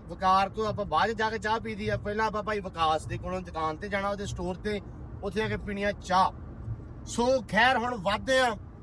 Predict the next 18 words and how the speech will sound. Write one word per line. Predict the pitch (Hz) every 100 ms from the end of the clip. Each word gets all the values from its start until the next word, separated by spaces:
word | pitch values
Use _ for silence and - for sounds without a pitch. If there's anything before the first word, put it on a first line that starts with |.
| - - -
ਆ | 220 - 247
ਉਹ | 277 285
ਰੋਡ | 247 233
ਆ | 233
ਜੀ | 240
ਜਿਹਦੇ | 214 226
ਉੱਤੇ | 240 233
ਇੱਥੇ | 226 208 240
ਆਪਾਂ | 240 233
ਗਲਾਸ | 190 175 165 170 180
ਰੱਖ | 220 214 156
ਲਈਏ | 170
ਨਾ, | 214
ਗਲਾਸ। | 185 147 135 143 156 139 - - - - - - - -
ਓਏ | 165
ਆ | 170 175
ਨਾ | 190
ਕਵਰ, | 175 175 202